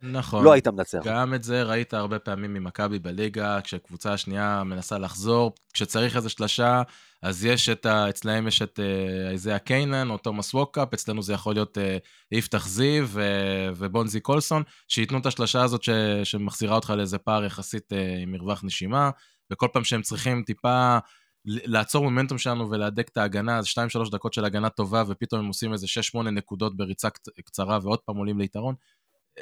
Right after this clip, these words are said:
Speaker 1: הם, הם קבוצה באמת מאוד מאוד טובה. אני מסכים לגמרי עם גיא, זה מאוד היה חשוב שלא התפרקנו שם, כי היה שם מבוא להתפרקות,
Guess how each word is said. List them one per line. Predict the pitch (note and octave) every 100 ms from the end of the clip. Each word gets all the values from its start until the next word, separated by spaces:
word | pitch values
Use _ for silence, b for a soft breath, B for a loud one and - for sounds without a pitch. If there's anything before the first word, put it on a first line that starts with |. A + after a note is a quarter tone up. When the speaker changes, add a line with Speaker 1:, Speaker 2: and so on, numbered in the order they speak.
| C#2 G#2+
Speaker 1:
הם, | A2+ B2
הם | A2
קבוצה | F#2+ G2 - B2 C3+
באמת | A#2 G#2+ A#2+ - _ -
מאוד | F2+ A2
מאוד | A#2 A2
טובה. | G#2+ E2+ E2 D#2+ -
אני | E2+ F2+ E2+
מסכים | F2 - - B2
לגמרי | A2+ A2 G#2+
עם | F#2+
גיא, | G2 G2+
זה | F#2 F2
מאוד | E2+ G2+ B2+ A#2
היה | A2+
חשוב | G2+ - G#2
שלא | - F2+ G#2
התפרקנו | - G#2+ G#2 G#2+
שם, | A2 G#2 G2+
כי | G2 D2+
היה | A2 C3+
שם | C#3 A2 G2
מבוא | F2+ F#2+
להתפרקות, | F2+ - E2+ - A2+